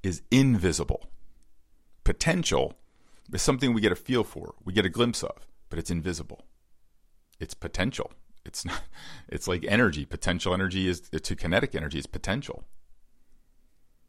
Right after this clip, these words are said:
And oftentimes coaches are really quick to say, "You are," or "He is,"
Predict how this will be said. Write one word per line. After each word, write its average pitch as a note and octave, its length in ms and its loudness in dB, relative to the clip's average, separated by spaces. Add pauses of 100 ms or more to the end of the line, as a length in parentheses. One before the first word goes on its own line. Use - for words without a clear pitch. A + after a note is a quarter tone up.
(3000)
And G2+ 200 4
oftentimes A#2 760 4
coaches - 800 2 (380)
are F#2 120 4
really A2+ 440 2
quick - 460 0 (420)
to - 100 -2
say, E2+ 500 2 (480)
"You F#2 300 -2
are," - 360 -6 (1900)
or D2+ 120 -2
"He A2 280 0
is," - 420 -10